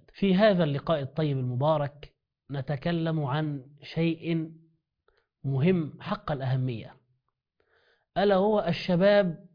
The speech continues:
والجلوس في الطرقات وآداب المجلس. كثير من الشباب قد يضيع وقته في الجلوس على المقاهي والكافيهات والنوادي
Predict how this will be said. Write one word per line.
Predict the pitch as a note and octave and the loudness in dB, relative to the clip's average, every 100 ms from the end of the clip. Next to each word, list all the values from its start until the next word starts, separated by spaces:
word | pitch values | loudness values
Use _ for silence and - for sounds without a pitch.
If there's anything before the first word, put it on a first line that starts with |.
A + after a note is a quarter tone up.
| - | -10
والجلوس | D#3 E3 D#3+ E3 F3+ G3+ F#3+ - - _ _ _ _ _ _ | -2 0 2 2 2 2 0 -4 -18 _ _ _ _ _ _
في | - | -10
الطرقات | C#3+ D#3+ D#3 C#3 E3+ F3 E3+ D3+ | -8 -4 -6 -2 0 0 -2 -6
وآداب | C#3+ D3 E3 | -4 0 0
المجلس. | C#3 D3 C3 G#2 - - _ _ _ _ _ _ _ _ _ _ _ _ _ _ _ _ - | 0 -2 -4 -6 -12 -20 _ _ _ _ _ _ _ _ _ _ _ _ _ _ _ _ 0
كثير | F3+ C4 C#4+ | 0 2 2
من | G#3+ E3 D3+ | 2 2 0
الشباب | C3 - D3 D#3+ D3+ B2 A#2+ - _ _ _ _ _ _ _ _ _ _ _ _ _ _ _ - | -4 -4 -2 0 0 -2 -12 -20 _ _ _ _ _ _ _ _ _ _ _ _ _ _ _ -2
قد | E3+ F3 | 2 4
يضيع | F3+ A3 F3+ | 6 4 4
وقته | D3+ D3 - F#3 F#3 F#3+ F#3+ - - | 2 0 0 2 2 0 -2 -14 -20
في | - | -8
الجلوس | D3+ D3 E3 F3+ | -4 0 0 0
على | C3 C#3 | -2 -2
المقاهي | C3 B2+ D#3 C3 A#2+ E2+ - _ _ _ _ _ _ _ _ _ _ _ - | -4 -2 -2 -2 -4 -10 -20 _ _ _ _ _ _ _ _ _ _ _ -8
والكافيهات | C3+ D#3 C#3+ D3 D3 D3+ C3 - - - _ _ _ _ _ _ _ _ | -6 -4 -4 -2 0 0 -2 -10 -20 -20 _ _ _ _ _ _ _ _
والنوادي | C#3 D3+ D3+ D#3 D#3+ D3+ C#3+ C3+ | -6 -2 0 0 -2 -2 -4 -6